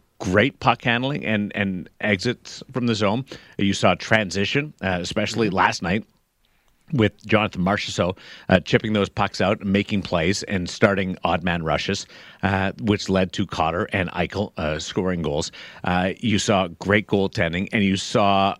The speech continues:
Speaker 1: uh, just a comfort in the, in the team's game with those six defensemen on the ice and being able to roll those shifts.
Speaker 2: Yeah, it was almost an, an, an ease, right? Like, there was, there wasn't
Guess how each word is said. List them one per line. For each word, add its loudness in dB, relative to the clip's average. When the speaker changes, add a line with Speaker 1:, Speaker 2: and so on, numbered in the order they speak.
Speaker 1:
uh, -2
just -4
a 0
comfort -2
in 4
the, 2
in 0
the 0
team's 0
game 0
with 2
those 0
six -4
defensemen -4
on 2
the 0
ice -2
and 0
being 2
able 0
to -2
roll 0
those -2
shifts. -4
Speaker 2:
Yeah, 8
it 12
was 12
almost 10
an, 10
an, 4
an 2
ease, 0
right? 4
Like, 6
there 10
was, 6
there 6
wasn't 4